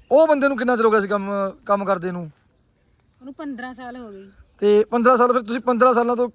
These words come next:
Speaker 1: ਕਿੰਨਾ ਟਾਈਮ, ਮਤਲਬ ਉਦੋਂ ਕਿੰਨੇ ਟਾਈਮ ਬਾਅਦ ਤੁਸੀਂ ਉਹਨਾਂ ਨੂੰ ਹਟ ਗਏ ਸੀ ਕੰਮ ਕਰਨ ਨੂੰ?
Speaker 2: ਮੈਂ ਤਾਂ ਉਹਨਾਂ ਨਾਲ ਤਾਂ ਮੈਂ ਪੰਜ ਕੁ ਸਾਲ ਹੀ ਕੰਮ ਕੀਤਾ ਹੈ।
Speaker 1: ਫਿਰ ਤੁਸੀਂ ਫੜੇ ਗਏ ਨਾ?
Speaker 2: ਹਾਂਜੀ।
Speaker 1: ਆਹ ਲਓ ਜੀ ਦੋਸਤੋ, ਆਹ ਬੱਚੇ ਦੀ ਗੱਲ ਸਹੀ ਹੋ ਗਈ। ਇਹ ਕਹਿੰਦੀ ਉਹਨੇ ਪੰਜ ਕੁ ਸਾਲ ਕੰਮ ਕੀਤਾ, ਉਹਨੂੰ ਪੰਦਰਾਂ ਸਾਲ ਹੋ ਗਏ ਚਿੱਟਾ, ਚਿੱਟਾ ਵੇਚਦੇ ਨੂੰ, ਦਸ ਸਾਲ ਦਾ ਫਿਰ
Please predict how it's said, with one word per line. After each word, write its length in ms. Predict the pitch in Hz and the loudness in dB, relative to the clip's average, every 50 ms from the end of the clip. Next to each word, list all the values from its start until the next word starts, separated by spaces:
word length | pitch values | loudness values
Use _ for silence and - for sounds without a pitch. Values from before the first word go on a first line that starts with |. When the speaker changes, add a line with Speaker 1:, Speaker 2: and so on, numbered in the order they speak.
| _ _ - | _ _ -10
Speaker 1:
ਕਿੰਨਾ 280 | 247 254 254 254 247 233 | -6 0 2 4 4 4
ਟਾਈਮ, 220 | 240 240 233 233 | 4 2 2 2
ਮਤਲਬ 180 | 220 226 220 226 | 2 0 -2 -2
ਉਦੋਂ 320 | 226 233 220 220 220 - | -2 -2 -4 -6 -6 -10
ਕਿੰਨੇ 280 | - - 233 240 240 220 | -10 -8 -4 -2 0 2
ਟਾਈਮ 180 | 226 226 214 | 2 0 2
ਬਾਅਦ 120 | 220 240 226 | 0 -2 -2
ਤੁਸੀਂ 140 | 208 226 | -2 -6
ਉਹਨਾਂ 120 | 220 233 240 | -6 -6 -6
ਨੂੰ 140 | 233 202 196 | -2 -2 -4
ਹਟ 80 | 180 | -4
ਗਏ 140 | 165 180 175 | -4 -8 -8
ਸੀ 60 | 170 | -8
ਕੰਮ 180 | 165 185 180 165 | -8 -10 -10 -8
ਕਰਨ 160 | 170 175 156 | -10 -10 -10
ਨੂੰ? 140 | 160 151 139 _ _ _ _ _ _ _ _ _ _ _ _ _ _ _ _ _ _ _ 240 | -10 -16 -18 _ _ _ _ _ _ _ _ _ _ _ _ _ _ _ _ _ _ _ -20
Speaker 2:
ਮੈਂ 300 | 247 277 277 285 294 294 | -16 -14 -12 -12 -12 -14
ਤਾਂ 280 | 254 302 302 294 294 | -16 -16 -16 -16 -16
ਉਹਨਾਂ 260 | 285 294 277 285 330 339 | -14 -12 -12 -10 -10 -10
ਨਾਲ 220 | 349 320 302 294 | -10 -12 -12 -14
ਤਾਂ 160 | 247 294 285 | -14 -16 -16
ਮੈਂ 120 | 285 285 262 | -14 -14 -14
ਪੰਜ 280 | 277 285 269 240 269 | -14 -12 -12 -12 -12
ਕੁ 100 | 247 277 | -14 -14
ਸਾਲ 220 | 233 277 277 254 254 | -14 -14 -14 -12 -12
ਹੀ 80 | 262 | -14
ਕੰਮ 220 | 254 247 240 233 214 | -14 -14 -14 -14 -16
ਕੀਤਾ 340 | 233 208 - - 233 233 | -16 -20 -18 -16 -16 -14
ਹੈ। 100 | 240 247 233 | -14 -4 2
Speaker 1:
ਫਿਰ 80 | 233 254 | 2 2
ਤੁਸੀਂ 160 | 240 254 226 | 2 2 0
ਫੜੇ 180 | 240 262 302 294 | 2 2 4 4
ਗਏ 120 | 294 285 | 2 0
ਨਾ? 140 | 294 302 302 _ _ - - 233 | 0 -2 -6 _ _ -20 -20 -20
Speaker 2:
ਹਾਂਜੀ। 200 | 220 208 196 180 190 | -20 -20 -14 -2 0
Speaker 1:
ਆਹ 100 | - - | 2 2
ਲਓ 140 | 202 202 202 | 4 2 2
ਜੀ 60 | 196 | 0
ਦੋਸਤੋ, 360 | 180 - 202 196 175 - - | -2 -4 -6 -6 -8 -6 -6
ਆਹ 80 | 294 294 | -6 -4
ਬੱਚੇ 220 | 185 175 - 277 | -4 -4 -4 -4
ਦੀ 100 | 269 277 | -4 2
ਗੱਲ 160 | 262 269 247 214 | 4 4 4 4
ਸਹੀ 140 | 240 269 | 2 -2
ਹੋ 120 | 269 226 190 | 0 -2 -2
ਗਈ। 160 | 170 151 135 _ _ _ _ _ _ _ _ - 233 | -2 -6 -14 _ _ _ _ _ _ _ _ -2 -2
ਇਹ 60 | 277 | 0
ਕਹਿੰਦੀ 200 | 302 320 330 320 | 0 0 -6 -4
ਉਹਨੇ 260 | - 294 311 311 320 - - | -4 -2 2 2 2 2 2
ਪੰਜ 160 | 269 262 262 | -4 -4 -2
ਕੁ 60 | 247 | -2
ਸਾਲ 160 | 269 285 277 | -2 -2 0
ਕੰਮ 200 | - 277 269 262 | -2 -4 -4 -4
ਕੀਤਾ, 220 | 226 247 202 277 285 | -8 -4 -2 -2 -2
ਉਹਨੂੰ 140 | 294 294 | -2 -4
ਪੰਦਰਾਂ 280 | 294 247 233 240 254 254 | -8 -10 -6 -2 -2 -2
ਸਾਲ 120 | 240 247 | 0 0
ਹੋ 60 | 247 240 | 0 -2
ਗਏ 100 | 240 240 | -2 -4
ਚਿੱਟਾ, 200 | 196 220 247 240 | -4 -6 -6 -6
ਚਿੱਟਾ 240 | 185 220 233 240 | -6 -8 -8 -4
ਵੇਚਦੇ 220 | 240 240 233 208 240 | -2 -2 -2 -2 -4
ਨੂੰ, 140 | 254 226 175 | -10 -6 -2
ਦਸ 220 | 220 214 214 208 | 0 0 0 0
ਸਾਲ 160 | 233 247 254 | 0 -2 -2
ਦਾ 100 | 240 269 | -2 -4
ਫਿਰ 120 | 240 262 | -4 -6